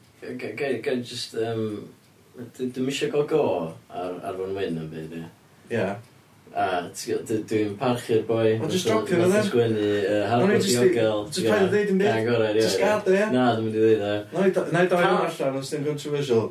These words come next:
Speaker 1: A, dim yn controversial o gwbl. Pam oedd o mor flin yn gwbod, fatha, be oedd o'n wbod? Achos oedd o'n aelod o'r orsedd, oedd o'n gwbod oedd o'n methu,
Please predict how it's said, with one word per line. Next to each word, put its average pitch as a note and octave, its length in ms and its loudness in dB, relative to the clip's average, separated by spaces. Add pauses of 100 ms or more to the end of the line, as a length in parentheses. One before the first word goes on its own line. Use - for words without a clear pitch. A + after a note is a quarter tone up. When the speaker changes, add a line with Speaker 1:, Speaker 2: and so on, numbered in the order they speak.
Speaker 1:
A, - 160 -10
dim F#3 220 -2
yn B2+ 140 -2
controversial A2+ 760 0
o B2+ 80 2
gwbl. C#3 320 0 (260)
Pam A3+ 360 2
oedd G#3 120 4
o G#3 80 4
mor G#3+ 240 4
flin E3+ 540 2
yn A2+ 200 -2
gwbod, A2+ 540 0 (340)
fatha, G#2+ 400 -4 (680)
be A2 140 4
oedd G#2 180 2
o'n A2+ 180 -2
wbod? - 260 -4
Achos C#3 280 -8
oedd C#3+ 200 -4
o'n A#2+ 220 0
aelod A2 340 0
o'r A2+ 160 0
orsedd, E2 400 -6
oedd G2 160 -2
o'n A2 120 0
gwbod A2 440 -4
oedd G2 160 -2
o'n G#2+ 140 -4
methu, A2 320 -4